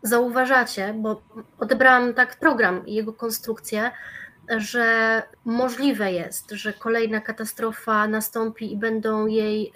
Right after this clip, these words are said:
konsekwencje jeszcze większe niż te, które ponosimy w tej chwili, ponieważ jakość wód stanowi ogromne wyzwanie w naszym kraju. Jak wynika z raportu Zasoby wodne w Polsce, który został opracowany na zlecenie Fundacji Przyjazny Kraj,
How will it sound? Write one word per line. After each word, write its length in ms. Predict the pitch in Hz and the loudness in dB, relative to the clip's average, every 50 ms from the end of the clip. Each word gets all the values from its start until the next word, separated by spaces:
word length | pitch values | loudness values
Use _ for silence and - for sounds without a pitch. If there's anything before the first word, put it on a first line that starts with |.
| 220 220 | -12 -8
konsekwencje 640 | - 233 214 - 233 - - 233 226 220 - 240 | -6 -6 -4 -4 -6 -6 -4 -6 -6 -4 -4 -4
jeszcze 280 | 233 247 240 - 240 220 | -4 -4 -4 -4 -4 -2
większe 280 | 226 220 220 - - | -2 -2 -2 -2 -4
niż 160 | 214 208 208 - | -4 -4 -4 -6
te, 80 | 226 | -10
które 200 | 220 - 214 220 | -10 -8 -10 -10
ponosimy 560 | - - 220 220 220 - 220 214 214 214 214 214 214 | -6 -4 -4 -4 -4 -2 -2 0 0 0 0 -2 -6
w 100 | - - | -10 -4
tej 220 | - 233 233 220 | 0 0 0 0
chwili, 360 | 220 - - 233 208 208 226 - | 0 -4 -6 -4 -4 -4 -6 -4
ponieważ 420 | - 226 226 220 220 220 220 - - 233 | -2 0 0 0 0 -2 -4 -4 -4 0
jakość 480 | 240 240 233 240 254 240 226 214 220 | 0 0 0 0 -4 -4 -4 -4 -6
wód 260 | 202 202 220 233 226 | -2 -2 -2 -2 -2
stanowi 540 | - - - 226 226 226 226 214 226 226 226 - - - - - _ - | -4 -4 -2 0 0 0 0 0 -2 -4 -6 -8 -14 -20 -20 -20 _ -10
ogromne 640 | - 226 240 254 247 240 240 233 233 226 233 233 226 - | -6 0 2 4 4 4 4 4 4 4 4 2 0 -2
wyzwanie 720 | 208 233 240 233 247 247 233 220 196 185 175 175 175 175 - _ - | -2 -2 0 2 4 4 4 4 4 2 0 -2 -4 -6 -10 _ -14
w 580 | 208 202 202 196 - - 214 208 202 196 196 196 | -12 -10 -10 -12 -10 -4 -2 0 0 2 2 2
naszym 320 | 208 208 208 - 214 202 | 0 0 -2 -2 -8 -4
kraju. 340 | - 208 190 185 180 180 190 214 233 240 - - | 0 2 2 4 4 2 2 0 0 -2 -2 0
Jak 240 | 220 214 214 208 202 | 2 2 2 2 2
wynika 360 | 220 226 233 233 233 226 220 | 2 2 2 2 0 0 0
z 220 | 220 - - - | 0 -2 -2 0
raportu 520 | 226 214 214 220 220 - 233 226 - 233 214 | 2 4 4 2 2 0 -2 -2 -2 -2 -2
Zasoby 340 | 214 214 - 220 208 220 | -2 -2 -2 0 0 0
wodne 340 | 208 208 214 220 202 220 214 | 0 0 -2 0 0 0 -2
w 100 | 214 - | -2 -4
Polsce, 760 | - 220 202 202 202 202 - - - 196 180 196 220 254 277 - - - - - - - _ | -4 -2 -2 0 0 -2 -4 -4 -2 -2 0 2 2 2 0 -2 -14 -18 -18 -18 -18 -20 _
który 260 | - - 233 214 214 | -6 -4 -2 -2 -2
został 300 | 214 214 - 226 - 208 | -2 -2 -4 -4 -4 -4
opracowany 480 | 208 226 220 220 233 214 220 214 214 | -4 -6 -4 -4 -2 -2 0 0 0
na 120 | 214 208 214 | 0 -2 -2
zlecenie 400 | 208 220 214 - 226 220 220 214 | -4 -6 -4 -2 -2 -2 -2 -2
Fundacji 440 | - - 220 214 214 214 - 233 220 | -2 -2 0 0 0 -2 -2 -6 -8
Przyjazny 640 | - - - 226 214 214 214 220 214 214 220 220 | -8 -6 -2 -2 0 0 0 0 0 0 -2 -2
Kraj, 300 | - - 214 214 233 | -2 0 0 0 0